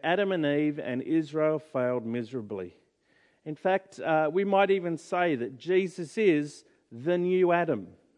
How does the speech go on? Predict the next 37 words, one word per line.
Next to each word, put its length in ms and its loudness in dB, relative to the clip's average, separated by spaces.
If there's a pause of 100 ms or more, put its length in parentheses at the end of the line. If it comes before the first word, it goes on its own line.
(220)
Uh, 240 -2
that's 300 2
a 100 4
big 380 -2
idea 640 2
in, 220 2 (320)
uh, 680 2 (220)
books 320 0
like 200 0
Romans. 480 0
So 100 -2
I 80 0
encourage 400 0
you 80 -4
to 120 -2
have 200 -4
a 40 2
look 260 0
at 200 -4 (320)
the 140 0
idea 360 4
of 120 -4
the 80 -2
new 280 0
Adam 320 2
in, 240 -4
in, 380 -4
uh, 320 -6 (560)
uh, 260 -2
Ro-, 300 0
the 160 -4
middle 280 0
chapters 420 -6
of 140 -8
Romans, 680 -4 (340)
uh, 200 -4
later. 440 -2